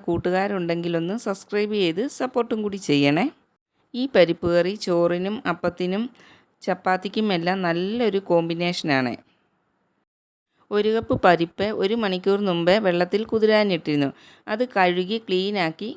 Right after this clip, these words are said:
കുക്കറിലേക്ക് ഇട്ട് കൊടുക്കാം. ഇതിലേക്ക് ഒരു ടീസ്പൂൺ ഉപ്പും അര ടീസ്പൂൺ മഞ്ഞൾപ്പൊടിയും ചേർത്ത് കൊടുക്കാം. ഇനി ഇതിലേക്ക് ചേർത്ത് കൊടുക്കുന്നത് ഒരു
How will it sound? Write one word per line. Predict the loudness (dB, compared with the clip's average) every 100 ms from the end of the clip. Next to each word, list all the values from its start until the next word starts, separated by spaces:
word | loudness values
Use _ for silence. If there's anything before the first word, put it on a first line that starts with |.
| -10
കുക്കറിലേക്ക് | -10 -2 -2 0 -4 -6 -2
ഇട്ട് | 0
കൊടുക്കാം. | 2 -2 -6 -12 -16 _ _ _ _ _ _ _ _ _ _ -10
ഇതിലേക്ക് | -4 -2 0 0 2 2
ഒരു | 0 -4
ടീസ്പൂൺ | -8 0 0 0 -2
ഉപ്പും | -4 -2 -2 -2 -10 _ _ _ _ _ _ _ _ _ _ _ -8 -4
അര | -4 0
ടീസ്പൂൺ | 0 2 2 0
മഞ്ഞൾപ്പൊടിയും | -2 -2 0 0 0 -4 -4 -6
ചേർത്ത് | -4 2 2
കൊടുക്കാം. | 2 0 -4 -6 _ _ _ _ _ _ -6
ഇനി | -2 -2
ഇതിലേക്ക് | -2 -2 -2 -2 0
ചേർത്ത് | 0 2 0
കൊടുക്കുന്നത് | 2 0 -2 -2 -4 -4
ഒരു | -4